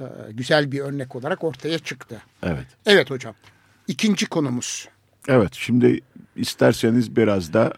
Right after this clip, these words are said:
Speaker 2: e, bu depremde özellikle öne çıkan sivil toplum kuruluşlarının çalışmalarından söz edelim. Gürhan Bey, bu konuda siz benden daha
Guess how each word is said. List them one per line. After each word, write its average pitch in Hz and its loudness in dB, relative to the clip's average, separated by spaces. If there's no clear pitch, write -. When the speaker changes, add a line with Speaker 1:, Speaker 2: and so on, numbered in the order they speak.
Speaker 2:
e, - 0
bu 107 2
depremde 101 2
özellikle 98 0
öne 92 0
çıkan 117 -2
sivil 110 2
toplum 104 -2
kuruluşlarının 85 -2
çalışmalarından 85 -2
söz 80 -6
edelim. 82 -4
Gürhan 95 0
Bey, 101 2
bu 98 -4
konuda 101 0
siz 98 -4
benden 104 2
daha 110 2